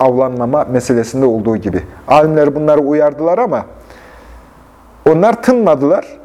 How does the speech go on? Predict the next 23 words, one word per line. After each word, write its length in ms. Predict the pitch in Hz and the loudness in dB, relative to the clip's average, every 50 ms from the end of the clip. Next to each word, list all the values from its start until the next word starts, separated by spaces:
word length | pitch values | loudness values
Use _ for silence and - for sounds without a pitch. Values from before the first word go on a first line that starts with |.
| - - - - - - - | -20 -20 -20 -20 -18 -6 0
Tınmamalarına 840 | - 233 254 247 233 208 196 185 185 175 175 170 165 165 165 165 | 2 4 4 4 4 4 4 4 4 4 4 2 2 0 -2 -2
rağmen 300 | 202 233 196 165 202 220 | -2 -2 -4 -4 -6 -4
alimler 460 | - 202 202 196 190 175 165 156 160 | 0 2 2 2 2 0 -2 -2 -2
onlarla 480 | 185 214 185 156 151 151 156 180 160 175 | -2 -2 -2 -2 -2 -2 -2 -2 -2 0
halen 380 | 202 190 147 135 151 180 196 185 - - - - - | 2 2 2 0 -2 -4 -6 -6 -12 -18 -20 -10 -4
yiyip 320 | 160 180 180 160 151 143 | -2 0 0 0 0 -2
içmeye, 400 | 160 143 - - 135 123 131 127 | -4 -6 -4 0 2 2 4 4
beraber 380 | 156 156 156 147 139 135 143 135 | 4 4 4 4 2 2 0 -2
teşriki 440 | 131 - 156 143 143 160 135 - 143 | -2 -2 -4 -4 -4 -4 -6 -4 -2
mesai 320 | 135 131 - - 131 127 | -2 -2 0 0 2 2
yapmaya 340 | 135 127 - 139 175 185 151 | 2 0 -2 -2 -4 -2 0
devam 260 | 147 143 135 120 110 | 2 2 0 0 -4
ettiler. 280 | 107 - - 110 107 104 - | -8 -8 -6 -4 -4 -2 0
Tavır 180 | - 151 151 156 | 0 2 2 2
koymadılar. 720 | 151 - 151 131 117 113 104 98 95 92 95 90 90 - - - | 2 2 0 0 0 0 -4 -4 -2 -4 -4 -4 -6 -12 -8 -2
Yani 200 | - 127 139 131 120 - | 0 0 0 0 0 2
Allah'ın 400 | 135 143 147 147 143 139 135 127 - | 2 2 4 4 2 0 -2 -2 -2
emrini 280 | 151 151 131 135 147 | -2 -2 -2 -2 -4
hafife 300 | 147 135 123 117 - 139 | -2 -4 -4 -4 -2 -2
aldılar. 500 | 123 110 101 - 101 98 101 95 92 - - - - - - - - - - - - - - - - - - - - - - - - - - _ - - - - - | -2 -2 -2 -4 -4 -6 -6 -6 -8 -12 -20 -20 -20 -20 -20 -20 -20 -20 -20 -20 -20 -20 -20 -20 -20 -20 -20 -20 -20 -20 -20 -20 -20 -20 -20 _ -20 -20 -20 -20 -18
Sevgi 420 | - - - 143 139 143 147 180 | -4 0 2 2 2 2 2 2
ve 140 | 175 147 117 | 2 2 2
dostlukları 640 | 135 139 135 - - 147 143 - 139 139 175 196 | 0 -2 -2 -2 -4 -4 0 2 2 2 2 0